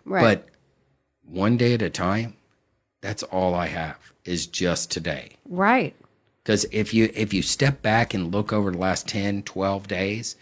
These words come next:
Speaker 1: That's,
Speaker 2: I mean,
Speaker 1: yes.
Speaker 2: so much has changed, and it changes each day. And last night, where I had a great day, but then I got fearful. You talked about,
Speaker 1: Uh-huh.
Speaker 2: um,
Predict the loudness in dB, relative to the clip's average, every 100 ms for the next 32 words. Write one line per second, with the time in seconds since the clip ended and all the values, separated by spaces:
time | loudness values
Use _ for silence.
0 | -8 -6 -4 -6 0 2 4 2 2 4
1 | 6 6 6 4 2 -2 0 0 0 2
2 | 2 2 2 0 2 2 0 -2 0 0
3 | 0 -2 -2 -4 -8 _ -4 2 2 0
4 | 0 0 0 0 4 4 4 4 6 4
5 | -2 -20 _ -2 4 4 4 2 2 2
6 | 4 4 4 2 -2 -2 -2 -2 2 4
7 | 4 2 2 0 0 -4 2 4 4 4
8 | 2 2 -2 -6 -4 -4 -6 -8 -6 0
9 | 2 4 2 -2